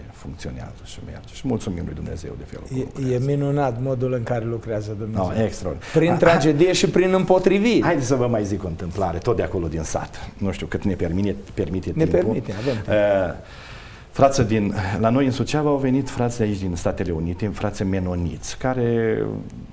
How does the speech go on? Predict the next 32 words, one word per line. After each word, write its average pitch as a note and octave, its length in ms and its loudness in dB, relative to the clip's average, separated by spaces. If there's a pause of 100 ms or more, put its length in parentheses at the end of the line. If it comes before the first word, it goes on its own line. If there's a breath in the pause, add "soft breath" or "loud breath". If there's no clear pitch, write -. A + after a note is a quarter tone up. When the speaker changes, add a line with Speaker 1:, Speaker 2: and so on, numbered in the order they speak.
(220)
Speaker 1:
acolo G#2+ 720 0 (380)
au A#2+ 140 -2
deschis A2 360 -4
un G#2 100 -2
orfelinat, F#2+ 880 -2 (180)
s-au A#2 220 -2
ocupat G#2 580 -2
foarte G#2 320 -4
mult, G2 240 -2
au F#2+ 100 0
lucrat F#2 320 -4
în G2 80 -2
agricultură. F2+ 840 -4 (720 loud breath)
Și, - 280 -2
eh, B2 800 4 (160)
ei F#3 140 2
veneau E3 520 2
primăvara, C3+ 880 2
era B2 140 2
un D#3 140 2
ajutor B2 420 2
pentru F#2+ 340 -2
noi G2 180 0
în F#2+ 80 0
Vaslui, F2 520 -2
să - 180 -4
ne A#2 60 2
ajute A#2+ 240 0
în A2+ 60 2
evangelizare. F#2+ 840 -2 (320 loud breath)
În D#3+ 80 2
felul, E3 300 0